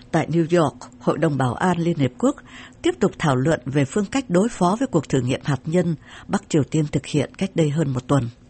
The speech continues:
Hôm nay tại Bắc Kinh, phát ngôn viên Bộ Ngoại giao Trung Quốc Tần Cương lặp lại nhiều lần với các phóng viên báo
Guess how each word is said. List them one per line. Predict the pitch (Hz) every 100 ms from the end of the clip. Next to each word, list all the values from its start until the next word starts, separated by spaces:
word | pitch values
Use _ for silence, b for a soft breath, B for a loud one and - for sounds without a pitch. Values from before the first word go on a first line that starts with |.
| - b b b b b
Hôm | - 170 170
nay | 165 151 -
tại | 139 -
Bắc | -
Kinh, | - 175 156
phát | - 277 240
ngôn | 226
viên | 196 214 185
Bộ | 165 131
Ngoại | 143 -
giao | 196
Trung | - 196 -
Quốc | 294 - -
Tần | 151 120 -
Cương | 185 180 151 B B B B 180
lặp | 180 175
lại | 185 156
nhiều | 170 165
lần | 160 165 143
với | 208
các | 302
phóng | - 277
viên | 247 214
báo | 190